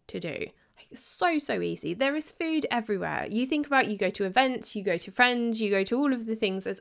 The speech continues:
always food there, and it's so easy to overeat. And if you're someone who struggles with this, this can be a real hindrance when it comes to weight loss.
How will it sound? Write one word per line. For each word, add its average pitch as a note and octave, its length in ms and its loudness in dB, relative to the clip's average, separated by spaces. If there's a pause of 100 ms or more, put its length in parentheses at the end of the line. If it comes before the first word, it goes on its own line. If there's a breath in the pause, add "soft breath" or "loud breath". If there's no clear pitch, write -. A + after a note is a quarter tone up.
(120)
always C4 500 4
food F#3 300 -2
there, E3 200 0 (360 loud breath)
and A3 80 -4
it's - 100 -6
so B3+ 540 0 (100)
easy G3+ 500 -2
to - 220 -12
overeat. F3 580 -6 (1120 soft breath)
And B3+ 120 6
if D4 140 2
you're F#4+ 140 4
someone C4 640 4
who A3 220 2
struggles G#3 560 0
with D#3 180 -8
this, - 420 -10 (260 loud breath)
this C#4+ 180 -2
can F4 180 0
be B3+ 280 2
a F#3 80 -2
real G#3+ 680 4 (180)
hindrance F#3 640 0
when F#3 140 -2
it - 80 -8
comes F3 260 -10
to - 120 -10
weight D#3+ 220 -4
loss. - 280 -12